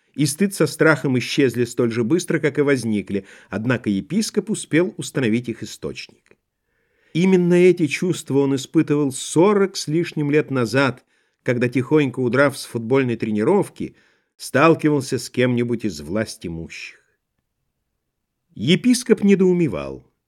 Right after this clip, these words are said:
словно некая фея прикоснулась к нему волшебной палочкой, смела прошедшие годы и превратила его вновь в мальчика, перемазанного чернилами. День ото дня иллюзия эта крепла, чему немало способствовало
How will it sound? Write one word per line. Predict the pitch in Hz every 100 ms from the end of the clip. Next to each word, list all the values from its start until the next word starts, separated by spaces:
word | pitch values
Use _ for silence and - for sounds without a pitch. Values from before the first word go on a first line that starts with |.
| _
словно | - 175 190
некая | 190 196 220 254 254 226 220
фея | - - 170 151 127
прикоснулась | - 117 110 95 131 208 208 -
к | 185
нему | 165 156
волшебной | 101 85 - 135 131 123
палочкой, | 120 107 95 82 - - - _ _ _
смела | - 247 254 240
прошедшие | 202 165 147 156 127 - 123
годы | 98 165 196 165
и | 147
превратила | 131 139 147 151 147 208 170
его | 156 151
вновь | 104 143 147 - -
в |
мальчика, | 87 143 220 - 190 180
перемазанного | - 123 107 120 117 120 107
чернилами. | 98 - 85 90 87 73 67 _ _ _ _ _ _ _ _ _ _ _ _ _ -
День | 85 175 180
ото | 170 165
дня | 165 165
иллюзия | 156 156 139 139
эта | 123 113
крепла, | - - 143 202 247 220
чему | - 131
немало | 117 120 113 101
способствовало | - 80 - 135 - 220 214 226